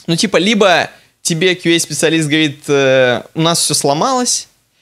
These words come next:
и мы сейчас выкатывать не будем, потому что баги в релизе», либо у тебя есть такая, типа, э, выкатили, поняли, что всё сломалось, откатили назад. Но чтоб такая была, это нужно очень гибкую эту, да. Короче, проще держать Q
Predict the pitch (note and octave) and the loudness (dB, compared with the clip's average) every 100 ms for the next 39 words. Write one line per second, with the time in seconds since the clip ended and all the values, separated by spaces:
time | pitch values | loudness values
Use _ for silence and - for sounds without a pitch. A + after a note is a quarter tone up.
0 | _ E3 E3 E3+ E3 D#3 D#3 D3 C3+ D3 | _ -2 0 0 0 0 0 -2 0 0
1 | C3+ B2 B2+ C3+ B2+ A2 A#2+ - A#2 A2+ | 0 -2 0 0 0 -2 -4 -6 -2 0
2 | A2 G#2 F2+ A2+ F#3+ G#3 G3 F#3 - _ | 0 -2 -2 -2 -2 -2 -4 -6 -18 _
3 | - F#3+ G#3+ F#3 - D3+ C#3 C3+ D#3+ C#3+ | -2 0 2 2 0 -2 -2 0 2 0
4 | - C3 C#3+ C3+ B2 C3+ A#2+ A#2+ A#2 - | -4 -4 0 0 0 -2 0 0 -2 -10
5 | _ _ _ _ A#2+ A2+ A2 G#2+ G#2+ G2+ | _ _ _ _ -2 0 2 2 0 -2
6 | - _ _ - D#3+ C#4 C4+ G#3+ G#3+ G3 | -8 _ _ -4 0 2 2 0 2 0
7 | C#3+ G#3 A#3 G3 D#3+ - - E3+ - D3+ | 0 0 2 2 0 -2 -2 -2 -2 -2
8 | F3+ A3 F#3 - - D3 E3+ D#3+ C#3 A#2+ | 0 0 0 -4 -2 -2 0 0 0 -2
9 | F#2 - - - C#3 - E3+ F#3 G#3 F#3 | -4 -6 -10 -6 -4 -4 -4 0 2 2
10 | D#3+ E3 G3 A#3+ B3+ F#3 D#3 D3+ C#3+ C#3+ | 2 0 2 2 0 -2 -4 -4 -2 -2
11 | C3+ C#3 C3+ B2+ C3+ B2 C3 A3+ A3+ A#3 | -4 -4 -6 -6 -6 -2 0 0 -2 -6
12 | D3 F3 F3 F3+ - - G#3+ B3+ G3+ E3 | -4 -4 -4 -4 -4 -2 -2 0 -2 -6
13 | - - _ - C3+ D#3 F3+ D#3+ - D3 | -14 -20 _ -6 -2 0 0 -2 -4 -2